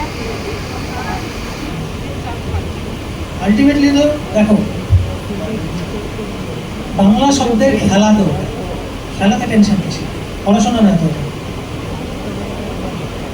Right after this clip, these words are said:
চলো, একটা একটা করে আমরা রাউন্ডে ঢুকি। আমাদের প্রথম খেলা খাবলি। নতুন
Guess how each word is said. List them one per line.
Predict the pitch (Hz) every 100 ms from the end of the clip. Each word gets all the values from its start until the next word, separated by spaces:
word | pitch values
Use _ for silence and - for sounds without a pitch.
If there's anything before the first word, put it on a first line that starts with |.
| - -
চলো, | 220 185 - - - - - -
একটা | 196 220
একটা | 214 220
করে | 220 220 214
আমরা | 208
রাউন্ডে | 196 190 196 202
ঢুকি। | - - 294 - - - - - - - - - - - - - - - - - - - - - - - 208
আমাদের | 208 208 202 202 214 - - - - -
প্রথম | 220 208 247 208
খেলা | 214 233 277 - - -
খাবলি। | 185 180 208 - - - - - - 185
নতুন | 202